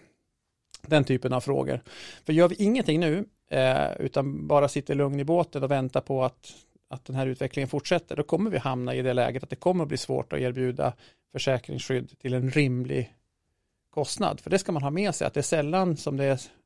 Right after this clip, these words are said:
synd om försäkringsbolag och banker ur det perspektivet. Vi kan alltid säga att nu kostar det si och så här mycket att skydda sig, men till slut ko-, kommer vi till en gräns där det, ett stort antal av kunderna kommer att tycka att det är för dyrt. Och det är olyckligt om vi istället kan jobba,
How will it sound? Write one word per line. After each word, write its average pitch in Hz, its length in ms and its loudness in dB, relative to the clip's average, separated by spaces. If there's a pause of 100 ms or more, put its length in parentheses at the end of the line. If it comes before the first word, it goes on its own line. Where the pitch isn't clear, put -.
(480)
synd 139 340 2
om 131 80 0
försäkringsbolag 131 840 -2
och 135 60 -14
banker 131 400 2
ur 147 80 -4
det 160 180 2
perspektivet. - 720 -4
Vi 143 60 -6
kan 160 140 -8
alltid 143 240 -6
säga 131 320 0
att - 220 -6 (320)
nu 165 100 -4
kostar 160 320 0
det 131 60 0
si - 180 -4
och - 40 -4
så - 80 -4
här 196 160 6
mycket 151 260 -2
att - 60 -2
skydda - 240 -2
sig, 147 240 -2
men 139 100 -4
till 151 100 -2
slut 185 240 -2
ko-, 143 280 -4
kommer 143 300 -2
vi 139 80 0
till 135 160 -4
en 135 80 0
gräns 127 520 -2 (260)
där 127 180 4
det, 123 180 -4 (140)
ett 135 160 -8 (160)
stort 165 300 -6
antal 127 280 0
av 127 40 2
kunderna 127 400 -4
kommer 147 180 -8
att - 40 -10
tycka - 200 -6
att - 80 -6
det - 60 -6
är - 40 -6
för - 80 -2
dyrt. - 300 -8 (440)
Och 139 80 -8
det 156 80 4
är 165 40 6
olyckligt 143 540 2
om 127 80 0
vi 135 60 -2
istället 135 360 0
kan 131 140 0
jobba, 123 460 2